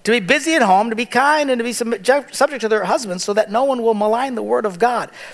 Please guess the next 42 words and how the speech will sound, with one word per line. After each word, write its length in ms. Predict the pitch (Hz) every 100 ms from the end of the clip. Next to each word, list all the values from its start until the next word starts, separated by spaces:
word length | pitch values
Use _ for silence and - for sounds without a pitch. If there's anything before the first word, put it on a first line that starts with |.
| -
He's 300 | - 254 196
really, 460 | 214 349 359 202 208 - -
we'll 120 | 240
see 180 | - 277
this 140 | 196
as 80 | 180
we 80 | 175
go 140 | 180
along 240 | 175 185
here, 220 | 147 131 - - -
he's 220 | 208 180
really 240 | 262 339
trying 240 | 254 226 220
to 60 |
get 140 | 180 185
Christians 280 | 214 175
to 240 | 143 - -
act 300 | 196 185 -
right 440 | 180 175 147 - - - - _ _ _ _ _
so 140 | - 175
that 80 |
when 140 | 208 180
people 280 | 285 330 190
look 140 | 208
at 80 | 160
Christianity, 800 | - 247 - 147 151 156 143 135
all 180 | 180 202
they 120 | 175
see 180 | - 156
are 160 | -
really 280 | 135 160 147
great 240 | 127 113
people. 280 | - - - _ _ - _ _ _ _ _ _ - - _ _ -
And 160 | 143
that 160 | 139 214
becomes 240 | - 175
a 40 | 143
great 200 | - 165
witness 260 | 180 147
in 80 | 147
the 80 | 127
world. 340 | 131 104 -